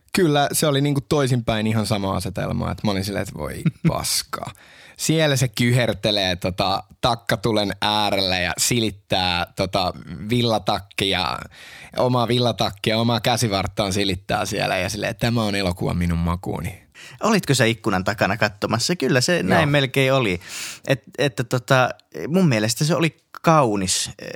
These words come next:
Speaker 2: tota, elokuva sekä visuaalisesti että niinku, siis se ihan niinku ensimmäinen asia, mikä siinä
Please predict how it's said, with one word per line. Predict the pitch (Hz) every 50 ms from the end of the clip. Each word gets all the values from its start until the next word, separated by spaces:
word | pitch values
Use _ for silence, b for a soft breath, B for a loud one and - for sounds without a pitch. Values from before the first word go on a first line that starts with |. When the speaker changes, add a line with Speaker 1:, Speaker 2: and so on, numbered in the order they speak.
| - - - - - - 85 113 - - -
Speaker 2:
tota, | - 110 95 - 110 101 101 - - _ _ _ _ _
elokuva | 127 127 117 107 95 - 104 101 107
sekä | - 139 131 123 123 107
visuaalisesti | 110 117 110 - 117 104 92 90 92 92 95 101 92 - - - 78
että | 85 90 - - 85
niinku, | 80 80 82 82 82 - 87 82 - - 110
siis | 120 131 123 117 B B B B
se | - - 143 - -
ihan | - 202 196 208 196 175 151
niinku | 139 123 143 113
ensimmäinen | 131 139 135 120 120 113 104 98 95 95 92 87
asia, | 95 95 - - 98 85
mikä | 80 85 85 - 73
siinä | - - 76 78 76